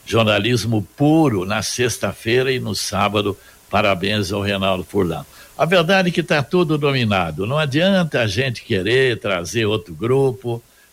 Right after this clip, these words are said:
Tá tudo dominado. A dupla Prochê Assis não abre mão da esquadra e fim de papo. É bobagem insistir. A indecência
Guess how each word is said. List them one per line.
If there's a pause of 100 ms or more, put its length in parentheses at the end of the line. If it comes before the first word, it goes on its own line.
Tá
tudo
dominado.
A
dupla
Prochê
Assis (280)
não
abre
mão
da
esquadra
e
fim
de
papo. (440)
É
bobagem
insistir. (1700)
A
indecência